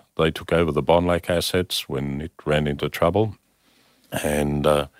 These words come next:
I, I think struggles a little, um, in that it did a couple of things that annoyed some of its suppliers. Uh, with the Murray Goulburn step down, they followed suit.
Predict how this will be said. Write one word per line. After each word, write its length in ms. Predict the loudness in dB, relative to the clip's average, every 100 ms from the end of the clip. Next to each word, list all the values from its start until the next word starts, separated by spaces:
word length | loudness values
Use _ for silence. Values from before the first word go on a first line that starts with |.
| -20 -20 -20 -20 -20 -20 -2
I, 160 | 2 2 2
I 100 | 2
think 260 | 2 -2
struggles 600 | -2 2 2 4 2 0
a 80 | -2
little, 480 | -2 -2 -2 -4 -8 _ -18 -10
um, 720 | -8 -6 -4 -4 -6 -10 -12
in 260 | -8 -4 -2
that 680 | -2 -4 _ -8 -8 -8 -12 _
it 520 | -10 -10 _ -10 -10 -12 _ -8
did 160 | -4
a 60 | -4
couple 320 | -4 -4 -2
of 60 | -4
things 380 | -2 -2 -2 -2
that 120 | -4
annoyed 380 | -2 0 0 0
some 200 | -2 -2
of 120 | -4
its 180 | -4 -4
suppliers. 880 | -4 -4 0 4 4 4 0 -4 -10 -20 -20 _ -8
Uh, 220 | -6 -4
with 180 | -4 -4
the 80 | 0
Murray 220 | 2 4
Goulburn 380 | 2 2 0 -4
step 340 | 0 -2 0
down, 280 | 0 2 0
they 120 | -2
followed 460 | 0 0 0 -2 -2
suit. 340 | 0 0